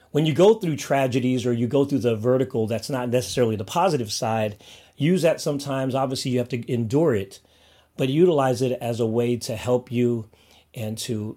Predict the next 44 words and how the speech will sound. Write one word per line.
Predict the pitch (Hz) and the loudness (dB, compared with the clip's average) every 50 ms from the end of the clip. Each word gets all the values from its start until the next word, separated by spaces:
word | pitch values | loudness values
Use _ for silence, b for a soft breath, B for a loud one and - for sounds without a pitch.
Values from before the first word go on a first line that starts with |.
| _ - 123 | _ -12 -6
make | 117 123 120 - | -4 -4 -4 -4
you | 127 120 | -8 -8
stronger | - - - 110 107 101 98 92 82 78 78 - _ _ _ _ _ _ _ _ _ _ _ _ _ _ _ _ _ - 123 | -8 -6 -4 -4 -4 -4 -6 -8 -12 -16 -20 -20 _ _ _ _ _ _ _ _ _ _ _ _ _ _ _ _ _ -16 -14
and | 117 110 104 | -12 -12 -12
to | - - 120 107 | -8 -8 -6 -8
kinda | 101 - 156 147 135 117 | -6 -8 -6 -2 -2 -2
help | 101 135 127 123 123 - - | 0 0 0 0 -2 -2 -6
you | 123 | -6
get | 107 120 127 123 - | -4 -4 -4 -6 -6
through | - 113 113 113 110 107 104 - b b b b b b b | -6 -2 -2 0 0 -2 -4 -8 b b b b b b b
those | 120 110 110 104 101 | 0 0 0 0 -2
days | 101 113 110 107 104 104 104 101 - - _ _ _ _ | -2 -2 0 0 0 -2 -4 -6 -10 -14 _ _ _ _
through | - 123 110 | -6 -4 -4
experience | 98 - - - - 139 135 131 131 127 123 120 120 - - - _ | -4 -4 -8 -2 2 2 4 4 4 2 0 0 -2 -8 -12 -14 _
and | 110 95 - | -18 -20 -14
through | - 101 | -12 -8
wisdom | 101 113 127 123 107 107 123 117 113 107 | -2 0 0 0 0 -2 -6 -6 -6 -6
and | 101 98 | -8 -8
through | - 107 | -8 -10
faith | 101 - - - 117 113 113 98 | -10 -10 -4 -2 -2 -2 -2 -4
that | - 101 | -8 -10
you're | 107 107 107 | -6 -6 -6
gonna | 104 117 120 110 101 | -4 -2 -4 -4 -4
get | 95 101 92 - | -6 -8 -10 -10
through | - 95 87 80 | -14 -14 -14 -14
it. | 71 76 _ _ _ _ _ b b b b b b b b b b b b b b b | -16 -20 _ _ _ _ _ b b b b b b b b b b b b b b b
But | - 139 135 110 | 2 2 2 2
those | 104 151 147 151 143 | 4 4 4 4 4
days, | 117 135 160 180 185 185 185 170 127 | 6 6 8 10 10 10 10 10 8
the | 147 127 | 2 2
verticals | 104 151 165 170 170 170 - 165 156 131 | 4 6 6 6 6 4 0 0 2 4
on | 160 151 | 4 4
the | 151 143 | 4 2
positive | - - 180 156 160 165 143 156 156 151 135 | 0 0 -2 2 2 2 2 0 -2 -2 0
could | - 147 120 | 0 0 2
be | 127 127 | 2 0
some | 120 - 143 127 | 2 2 2 2
of | 127 117 | 2 2
the | 113 117 | 0 0
greatest | 104 98 123 143 160 170 156 156 139 120 107 107 | -2 0 2 4 6 6 6 4 2 0 -2 -4
days | 123 160 135 143 139 117 | -2 0 2 2 2 0
of | 117 110 | 0 -2
your | 107 117 113 | -2 -2 -2
life. | 101 92 85 82 73 73 82 - - | -2 -4 -6 -8 -12 -14 -16 -18 -20